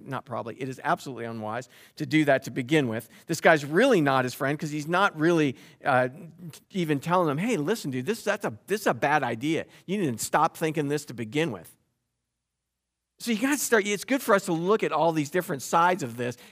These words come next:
'cause it's multifaceted. And when you look at the different sides, you can see, well, maybe I'm in a situation where someone's come to me and asked for some input about something. Should we encourage them to do something worldly?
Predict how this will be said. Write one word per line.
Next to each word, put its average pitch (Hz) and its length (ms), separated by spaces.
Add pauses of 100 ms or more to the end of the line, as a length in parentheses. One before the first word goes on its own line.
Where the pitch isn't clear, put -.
'cause 170 160
it's 170 100
multifaceted. 190 720
And 139 80
when 165 120
you 180 80
look 190 120
at 185 60
the 165 80
different 156 260
sides, 214 220
you 151 100
can 156 120
see, 151 200 (240)
well, 196 120
maybe 214 320
I'm 214 220
in 202 60
a 151 60
situation 165 540
where 160 80
someone's 180 360
come 180 200
to 165 80
me 196 160
and 156 100
asked 151 400 (160)
for 180 220
some 175 180
input 202 340
about 110 240
something. 110 440 (1800)
Should 233 200
we 226 100
encourage 214 480
them 311 140
to 302 40
do 254 160
something 208 520
worldly? 214 580